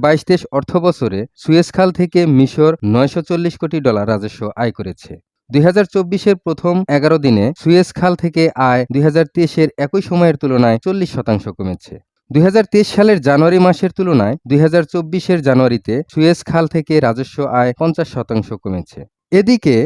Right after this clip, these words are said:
মিশরে দুটি গ্যাস তরলীকরণ কারখানা রয়েছে, যেখানে মিশর ইসরায়েল থেকে গ্যাস আমদানি করে সেই গ্যাসকে এলএনজিতে রূপান্তরিত করার পর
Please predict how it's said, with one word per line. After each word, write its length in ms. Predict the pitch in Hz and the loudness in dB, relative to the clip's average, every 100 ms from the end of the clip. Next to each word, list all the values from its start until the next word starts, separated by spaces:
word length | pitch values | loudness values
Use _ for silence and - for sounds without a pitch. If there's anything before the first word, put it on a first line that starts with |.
| 208 | 2
মিশরে 360 | 143 139 190 202 160 | 2 2 2 2 0
দুটি 200 | 151 147 165 | -2 -2 0
গ্যাস 160 | 170 165 | 0 0
তরলীকরণ 500 | 165 151 151 160 165 170 | 0 0 0 0 0 2
কারখানা 320 | 151 - 143 143 | 0 0 0 0
রয়েছে, 320 | 147 143 156 147 | 0 -2 -2 -2
যেখানে 360 | 120 - 120 117 | -2 0 0 2
মিশর 360 | 123 - 147 135 135 | 0 -2 -6 -4 -4
ইসরায়েল 280 | 131 156 156 | -2 0 -2
থেকে 180 | 151 143 120 | -4 -4 -2
গ্যাস 160 | 117 113 | -2 0
আমদানি 340 | 135 139 147 139 | -2 0 0 0
করে 160 | 147 147 143 | -2 -2 -4
সেই 180 | - 131 131 | -2 -2 -2
গ্যাসকে 340 | 131 - 107 101 | -6 -4 -4 -2
এলএনজিতে 500 | 151 160 170 165 156 | 0 2 2 0 -2
রূপান্তরিত 500 | 156 139 135 135 127 127 - | -4 -2 -2 -2 -6 -8 -6
করার 220 | 120 117 | -4 -4
পর 120 | - | -4